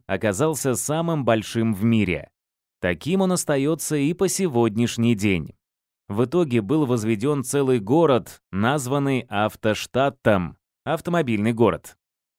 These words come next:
Сегодня это сто тысячный Вольфсбург, в котором расположена штаб-квартира компании Volkswagen.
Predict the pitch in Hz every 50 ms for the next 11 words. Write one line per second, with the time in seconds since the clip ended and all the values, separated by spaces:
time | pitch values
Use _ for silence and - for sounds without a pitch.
0 | _ _ - - 143 147 160 190 190 170 165 160 151 139 151 180 180 - 165 147
1 | 131 - - - 165 185 180 - 143 139 123 147 131 - - 139 147 147 123 107
2 | 113 117 117 113 98 98 104 101 113 113 107 101 - - - - _ _ _ -
3 | - 117 104 - 175 196 190 170 156 143 - - 131 123 135 160 156 135 139 135
4 | 127 117 - - 123 120 - - 107 98 92 87 - 151 180 175 165 - 160 156
5 | 139 - 113 104 101 101 101 101 92 - 110 107 98 - - 107 101 104 95 90
6 | 80 87 73 71